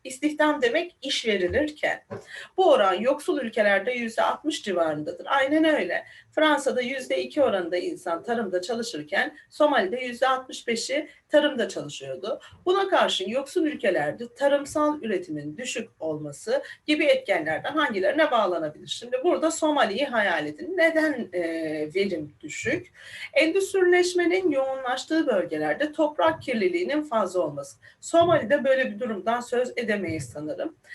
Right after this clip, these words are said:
Tarımsal ürün çeşidinin az olması, tarımın geleneksel yöntemlerle yapılması, tarımsal üretimin doğal koşullara bağlı olması. Öncelikli olarak burada, e, şunu gördük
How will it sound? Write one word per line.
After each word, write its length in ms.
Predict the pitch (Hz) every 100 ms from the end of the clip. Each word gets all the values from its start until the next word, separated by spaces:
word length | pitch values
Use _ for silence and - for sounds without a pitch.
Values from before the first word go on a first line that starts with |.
| - -
Tarımsal 640 | 294 339 359 392 381 381
ürün 280 | 294 320 349
çeşidinin 720 | - 226 220 190 180 247 294 -
az 340 | 247 247 -
olması, 640 | 160 147 147 143 - 240 - - -
tarımın 460 | - 311 330 381 370
geleneksel 760 | 277 269 269 262 - 294 277
yöntemlerle 840 | 202 175 165 175 156 156 233 226 175
yapılması, 720 | 160 156 143 143 - - 523 - _
tarımsal 680 | 311 320 349 - 359 339 -
üretimin 500 | 214 - 165 160 180
doğal 340 | 277 190 165
koşullara 540 | - - 185 185 247
bağlı 300 | 202 165 156
olması. 400 | 147 143 - - - -
Öncelikli 560 | 349 330 330 370 359
olarak 500 | 427 269 180 175 -
burada, 400 | 311 285 190 - - - -
e, 280 | 190 190 185
şunu 300 | 190 294 302
gördük 340 | 220 156 151